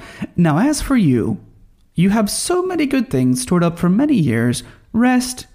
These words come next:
eat, drink, be merry.'" But God said to him, "You fool,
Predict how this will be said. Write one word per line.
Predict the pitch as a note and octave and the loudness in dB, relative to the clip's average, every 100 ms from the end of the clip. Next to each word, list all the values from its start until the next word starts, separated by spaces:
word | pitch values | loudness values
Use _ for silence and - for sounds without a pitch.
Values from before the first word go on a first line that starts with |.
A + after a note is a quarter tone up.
| - | -4
eat, | F#3+ G3 F#3 - _ _ | 0 2 0 -8 _ _
drink, | C3 C#3 C3 - - | 0 2 0 -4 -4
be | B2+ | 0
merry.'" | A#2 G#2+ C2+ E2+ - - _ _ _ _ _ _ _ _ _ _ _ _ _ _ _ _ - | 2 0 -4 -6 -10 -18 _ _ _ _ _ _ _ _ _ _ _ _ _ _ _ _ -6
But | E3+ | -4
God | F3 E3+ | 0 -2
said | - B3 - | -2 -6 -2
to | |
him, | E3+ E3+ E3 E3 - - _ _ - | 0 2 0 -2 -8 -20 _ _ -4
"You | F3 | -2
fool, | F3 - G#3+ C3 - - | -2 -2 0 0 -2 -8